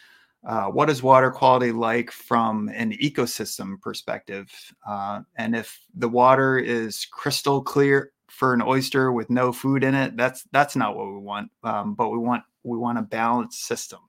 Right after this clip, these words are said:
that doesn't have too many nutrients, doesn't have too little, uh, amount of nutrients. We want kind of a, an even balance. So we have, um, you know, kind of a steady bloom of plankton, not these big boom and bust cycles that we,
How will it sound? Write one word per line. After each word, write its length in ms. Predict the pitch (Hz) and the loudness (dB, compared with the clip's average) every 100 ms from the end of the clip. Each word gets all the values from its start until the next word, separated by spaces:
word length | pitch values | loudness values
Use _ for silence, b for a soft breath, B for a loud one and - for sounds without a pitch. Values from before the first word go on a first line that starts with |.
| _ - | _ -18
that 120 | 107 | -6
doesn't 260 | 120 120 117 | -4 -4 -6
have 200 | 107 - | -8 -10
too 160 | - | -6
many 240 | 160 160 156 | -2 -2 -2
nutrients, 720 | 151 143 147 147 143 - - b b b b _ - | -4 -4 -4 -4 -6 -12 -16 b b b b _ -4
doesn't 300 | 120 120 113 | -2 -2 -4
have 280 | 117 101 101 | -4 -6 -10
too 300 | - 123 110 | -4 -2 -2
little, 480 | 110 127 143 147 143 - - | 0 2 4 2 -4 -14 -4
uh, 280 | 120 117 113 | 0 0 0
amount 420 | 127 135 135 135 | 2 2 2 0
of 140 | 120 | -2
nutrients. 640 | 131 131 131 139 135 135 117 | 0 0 -2 -4 -4 -6 -6
We 100 | 117 | -4
want 280 | 117 117 - | -2 -4 -4
kind 200 | 120 110 | -4 -2
of 120 | 104 | -6
a, 220 | 98 98 b b b | -8 -8 b b b
an 100 | 120 | -6
even 400 | 117 139 143 135 | -2 0 4 2
balance. 500 | 117 113 107 92 - | 2 2 0 -6 -14
So 140 | - 107 | -12 -10
we 120 | 107 | -10
have, 500 | - 110 107 104 107 - _ _ - | -2 0 0 -4 -10 -20 _ _ -12
um, 460 | 110 101 98 95 - - | -8 -8 -8 -12 -14 -12
you 100 | 107 | -8
know, 220 | 98 98 | -8 -10
kind 220 | - 113 104 | -10 -8 -8
of 60 | |
a 100 | 101 | -8
steady 520 | - - - 123 127 | -8 -6 2 2 2
bloom 420 | 113 120 120 117 110 | -2 -2 0 0 -2
of 160 | - | -4
plankton, 580 | 139 143 135 139 139 135 | 0 0 0 0 2 2
not 220 | 113 110 | 2 0
these 160 | 113 110 | -6 -6
big 360 | 113 117 110 | -4 -4 -4
boom 300 | 113 123 123 | -2 2 2
and 140 | 113 101 | 2 0
bust 280 | 113 110 - | -2 -2 0
cycles 520 | 123 120 120 120 117 | 0 0 -4 -4 -4
that 160 | 104 | -6
we, 320 | 110 107 104 | -4 -6 -6